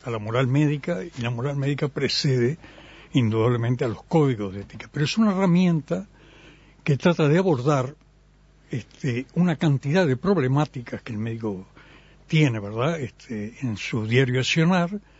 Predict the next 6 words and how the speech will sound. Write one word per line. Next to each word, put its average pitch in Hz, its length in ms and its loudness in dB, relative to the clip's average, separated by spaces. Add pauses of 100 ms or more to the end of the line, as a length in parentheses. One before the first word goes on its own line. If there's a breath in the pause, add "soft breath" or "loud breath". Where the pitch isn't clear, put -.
(720 soft breath)
eh, 165 840 2 (720)
siendo 202 460 2
de 143 140 2
alguna 208 260 4
manera 139 340 0
guía 131 380 0